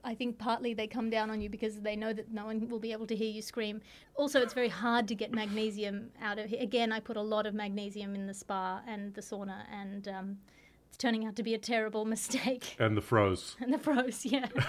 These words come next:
Speaker 2: <laughs>
Speaker 1: I decided that causation and correlation were closely interlinked and that what I needed to do was get, um, get colonics in order to become a celebrity. <laughs>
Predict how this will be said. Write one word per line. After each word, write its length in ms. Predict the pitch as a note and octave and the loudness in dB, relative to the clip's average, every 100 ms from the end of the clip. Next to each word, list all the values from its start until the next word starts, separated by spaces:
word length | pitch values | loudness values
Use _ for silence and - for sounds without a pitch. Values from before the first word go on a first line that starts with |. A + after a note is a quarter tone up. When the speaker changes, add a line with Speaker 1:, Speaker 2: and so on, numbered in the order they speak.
| - - | 2 2
Speaker 2:
<laughs> 440 | C#3 - - - | 2 0 -10 0
Speaker 1:
I 60 | D4+ | 2
decided 380 | D4+ E4+ D#4+ D#4 | 4 6 6 6
that 180 | D4+ C4+ | 6 6
causation 540 | C#4 C4 C4+ D4 C#4+ | 4 6 6 6 6
and 140 | B3+ | 6
correlation 640 | B3 A#3+ A#3 A3+ A#3+ B3 A3 | 4 4 4 4 4 2 4
were 320 | G#3+ G#3 D#3 - | 4 4 2 2
closely 380 | A#3 A#3 A#3+ | 2 2 2
interlinked 520 | - A3+ A#3 A3 G3 A3 | 2 2 4 2 2 0
and 120 | G#3+ | 0
that 100 | G3+ | 0
what 120 | A3 | 2
I 100 | A3+ | 2
needed 320 | G#3+ G3+ G#3+ | 2 0 -2
to 80 | A#3 | -2
do 220 | G#3 A3 | 2 2
was 180 | G3+ G3 | 0 -2
get, 220 | G#3+ G#3 - | 0 0 0
um, 300 | G#3 F#3+ - A3 | -2 -2 -8 -4
get 240 | A3+ - | -4 -2
colonics 540 | B3 A3 A3+ A3 - | 0 2 2 0 -2
in 80 | A#3 | -2
order 160 | G#3 G#3 | 0 0
to 80 | G3+ | -4
become 280 | G#3 G#3 G#3 | -2 -2 -2
a 60 | |
celebrity. 680 | G#3 A3 B3 G#3 B3 - - - C3 - - | -2 2 2 4 0 0 -6 -6 -10 -8 -6
<laughs> 40 | - | -2